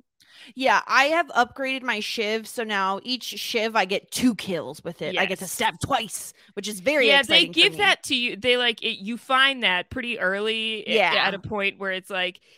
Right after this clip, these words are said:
Speaker 2: "You're about to encounter a lot of clickers. So, uh, here, we're gonna essentially double your stash." Uh,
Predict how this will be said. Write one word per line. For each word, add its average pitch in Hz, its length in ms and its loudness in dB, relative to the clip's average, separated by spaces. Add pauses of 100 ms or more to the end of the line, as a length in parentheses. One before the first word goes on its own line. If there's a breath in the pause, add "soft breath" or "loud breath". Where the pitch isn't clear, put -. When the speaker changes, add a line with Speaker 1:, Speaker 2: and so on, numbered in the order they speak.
(160 soft breath)
Speaker 2:
"You're 480 120 -2
about 508 200 0
to 302 100 -10
encounter 247 380 -4
a 180 80 -4
lot 175 400 -2
of 170 80 -12
clickers. 160 640 -12 (280 soft breath)
So, 226 340 -4
uh, 208 280 2
here, 165 540 -8
we're 233 160 -6
gonna 339 140 -4
essentially 233 480 -8
double 190 500 -6
your 175 180 -10
stash." 170 800 -6 (440 soft breath)
Uh, 156 680 -4